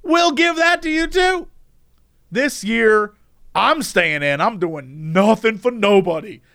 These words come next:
Love y'all. See you in twenty twenty-one. Me Undies has brand spanking new winter products this year. Cozy P J sets, holiday themed prints.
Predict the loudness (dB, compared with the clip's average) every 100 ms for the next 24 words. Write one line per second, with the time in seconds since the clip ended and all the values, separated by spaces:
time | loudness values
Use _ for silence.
0 | _ -2 2 4 4 2 2 -4 -4 -4
1 | -2 -2 0 -2 -4 -4 -6 -8 _ _
2 | -2 0 0 -4 -6 -10 _ _ -4 -4
3 | -2 -2 -4 -6 -6 -6 -8 -8 -10 -10
4 | -6 -6 -8 -12 -14 -12 -8 -8 -8 -12
5 | _ _ -8 0 2 0 -6 -10 -12 -12
6 | -16 -14 -16 -16 -20 _ _ -6 0 2
7 | 2 -2 -8 -12 -20 -20 -20 -20 -20 -20
8 | -20